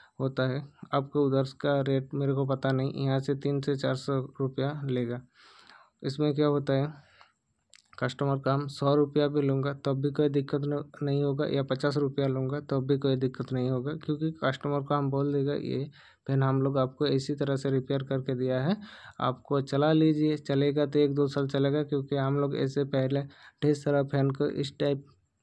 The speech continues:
किया और ऐसे ही कनेक्शन करके दिया है, शॉर्टिंग करके कॉइल को, तो उनका एक दो साल तीन साल किसी का चल रहा है, कोई दिक्कत नहीं है,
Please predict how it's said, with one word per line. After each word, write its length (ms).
किया 260
और 520
ऐसे 320
ही 220
कनेक्शन 460
करके 320
दिया 260
है, 120
शॉर्टिंग 420
करके 320
कॉइल 260
को, 220
तो 120
उनका 240
एक 160
दो 200
साल 240
तीन 200
साल 200
किसी 300
का 100
चल 220
रहा 140
है, 100
कोई 280
दिक्कत 400
नहीं 300
है, 80